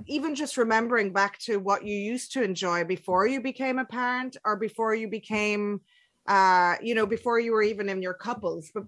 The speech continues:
certainly before you became a parent or before you had this diagnosis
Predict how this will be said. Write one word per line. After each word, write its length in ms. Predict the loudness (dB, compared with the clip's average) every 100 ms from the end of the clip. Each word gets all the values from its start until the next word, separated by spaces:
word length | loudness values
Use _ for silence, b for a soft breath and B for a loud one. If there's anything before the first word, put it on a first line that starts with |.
| -10
certainly 500 | 2 2 2 0 -2
before 420 | -2 -2 2 2
you 160 | 2 0
became 460 | -2 -2 0 0
a 40 | -4
parent 460 | 0 2 2 0 -2
or 100 | 0
before 500 | 0 -2 0 2 2
you 200 | 0 -2
had 200 | -2 -4
this 200 | -6 -4
diagnosis 960 | 0 2 0 -2 -4 -6 -10 -10 -16